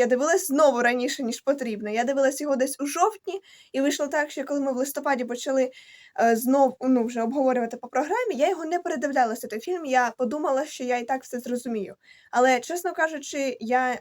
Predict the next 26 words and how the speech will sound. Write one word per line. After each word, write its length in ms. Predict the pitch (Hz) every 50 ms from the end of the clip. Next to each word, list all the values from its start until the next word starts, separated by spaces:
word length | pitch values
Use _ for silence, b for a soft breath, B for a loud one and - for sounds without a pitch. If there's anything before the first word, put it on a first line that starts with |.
| _ -
нічого 500 | 240 233 233 233 - 285 262 262 247 - -
не 160 | 233 240 240
згадала. 460 | 240 - 247 226 214 202 185 185 185 -
Ну, 100 | 233 247
багато 480 | 226 226 220 254 262 254 254 262 240 - b b b b b b
реально 400 | - 220 214 233 240 240 233 233
забула. 340 | 247 262 247 220 240 220 202
Мені 180 | 262 254 247
навіть 260 | 240 247 247 240 226 -
цікаво, 360 | - 240 - 294 302 294 254
можливо, 340 | 214 208 - 269 262 262 247
я 60 | 226
найближчим 480 | 220 202 202 214 220 240 - - 240
часом 340 | 208 - 233 247 254 269 247
передивлюсь 500 | 247 220 214 208 208 196 202 220 226 -
цей 180 | - 226 220 220
фільм, 300 | 220 - 208 190 185 190
тому 220 | - 196 202 214
що 160 | 220 - 240
дуже 240 | 208 208 226 247 202
хочеться 380 | - - 196 196 - - - 196
згадати, 480 | - - 240 214 233 285 311 - 254 254 b b b b b
як 240 | 214 226 247 262 -
там 120 | 254 226
все-таки 580 | 233 - - 233 - 220 226 - 220 196 190 -
і 220 | - 214 226 202